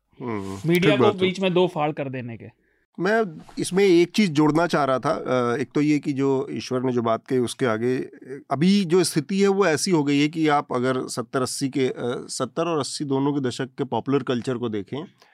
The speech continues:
Speaker 1: तो, अ, उसमें ये स्थिति नेताओं की और ब्यूरोक्रेट्स की और एक हद तक पुलिस वालों की होती थी कि वो एक पंचिंग बैग की तरह इस्तेमाल किए जाते थे हमेशा पॉपुलर कल्चर में। फिल्मों में वो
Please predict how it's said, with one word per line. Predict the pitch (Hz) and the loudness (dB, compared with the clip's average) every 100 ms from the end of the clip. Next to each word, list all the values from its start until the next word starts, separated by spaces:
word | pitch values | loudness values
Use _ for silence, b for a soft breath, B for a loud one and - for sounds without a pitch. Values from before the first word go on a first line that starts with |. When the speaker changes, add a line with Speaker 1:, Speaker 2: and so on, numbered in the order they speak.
| b b b b b | b b b b b
Speaker 1:
तो, | 151 160 165 160 | 2 4 4 4
अ, | 147 139 127 135 214 | 2 0 0 -2 -4
उसमें | 170 131 165 202 214 208 - - | -2 -2 0 2 4 2 -2 -8
ये | 151 135 190 | -4 2 2
स्थिति | 185 180 151 196 202 208 - | 2 -2 -4 -4 -4 -8 -6
नेताओं | 143 131 117 120 131 | -2 0 0 -2 -2
की | 139 185 220 277 _ _ _ _ _ _ _ - | -2 -4 -6 -6 _ _ _ _ _ _ _ -4
और | - 113 113 113 113 110 107 _ 208 | -2 0 0 2 2 0 -2 _ -14
ब्यूरोक्रेट्स | 135 127 123 120 127 139 - | -4 0 0 0 -2 -2 -4
की | 180 226 285 _ _ _ - | -4 -6 -6 _ _ _ -2
और | 320 | 0
एक | 170 180 160 | 2 2 0
हद | 135 | -2
तक | 202 214 | -4 -4
पुलिस | 135 151 156 | 0 2 2
वालों | 123 107 107 | 0 -2 -4
की | 110 | -4
होती | 101 98 | -6 -8
थी | - 98 92 _ _ B B B B - | -12 -12 -14 _ _ B B B B -4
कि | 147 165 - | -2 -2 -4
वो | 151 156 175 | 0 2 4
एक | - | 2
पंचिंग | 143 139 160 147 | 0 2 2 4
बैग | 135 127 | 2 -2
की | 135 | -4
तरह | 131 127 | -2 -4
इस्तेमाल | - 113 98 | -4 -2 -2
किए | 98 98 | -4 -6
जाते | 92 104 | -6 -8
थे | 120 | -6
हमेशा | 131 147 113 | 0 0 -2
पॉपुलर | 113 110 110 95 | -4 -6 -6 -6
कल्चर | 104 101 110 | -6 -6 -4
में। | 143 | -4
फिल्मों | 139 120 117 | -2 -2 0
में | 117 113 | 0 -2
वो | 113 | -2